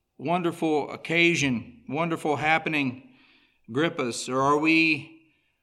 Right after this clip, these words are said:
just as attuned or more focused on the family we'll see, the ones we'll get together with, the menu,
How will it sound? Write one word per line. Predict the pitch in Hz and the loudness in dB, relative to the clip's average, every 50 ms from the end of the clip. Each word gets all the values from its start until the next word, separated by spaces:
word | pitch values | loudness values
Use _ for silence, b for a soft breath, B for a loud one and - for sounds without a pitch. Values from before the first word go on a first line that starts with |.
| _ _ _ _ _ _ _ 135 | _ _ _ _ _ _ _ -6
just | 127 165 175 175 170 - - 165 | -2 0 0 0 0 -2 -4 -4
as | 156 143 143 | -4 -2 -2
attuned | 151 147 143 - 160 160 160 160 160 160 160 160 165 147 | -6 -6 -6 -4 -2 -2 -2 -2 -2 -2 -2 -2 -2 -2
or | 139 135 131 | -2 -2 -2
more | 139 147 151 147 | -2 -2 -2 -4
focused | 143 147 160 156 151 151 151 143 139 - - | -2 -2 -2 -2 -2 -2 -4 -6 -6 -4 -2
on | 139 139 135 139 139 135 139 135 123 - - - _ _ _ _ _ _ _ _ _ _ _ _ _ _ _ _ _ _ _ _ _ _ _ _ _ _ _ _ _ | 0 2 4 4 2 2 0 -4 -6 -10 -14 -20 _ _ _ _ _ _ _ _ _ _ _ _ _ _ _ _ _ _ _ _ _ _ _ _ _ _ _ _ _
the | - | -18
family | 135 - 139 139 147 143 139 131 131 | -8 -4 -2 -2 0 0 0 -2 -2
we'll | 131 131 127 131 | 0 -2 -2 -4
see, | 131 - - 147 139 127 117 107 101 98 92 101 | -4 -4 -4 -2 -2 -2 -2 -2 -4 -6 -8 -8
the | 113 120 131 | -8 -6 -2
ones | 143 160 160 135 | -2 -2 -2 -2
we'll | 147 160 147 | -6 -4 -4
get | 151 151 - | -4 -6 -6
together | - 147 143 151 151 151 143 131 | -6 -4 -2 -2 0 0 -2 -2
with, | 120 120 120 107 104 107 - - - - _ _ _ _ _ _ _ _ _ _ _ _ _ _ _ _ _ _ _ _ _ _ _ _ _ _ _ _ _ _ _ _ _ _ _ _ _ _ _ _ _ _ _ _ _ _ _ _ | -4 -2 -4 -6 -6 -8 -12 -20 -20 -20 _ _ _ _ _ _ _ _ _ _ _ _ _ _ _ _ _ _ _ _ _ _ _ _ _ _ _ _ _ _ _ _ _ _ _ _ _ _ _ _ _ _ _ _ _ _ _ _
the | 135 139 147 | -8 -8 -6
menu, | 151 156 165 170 160 143 131 117 110 104 104 | -4 -4 -4 -2 -2 -2 -2 -2 -4 -6 -8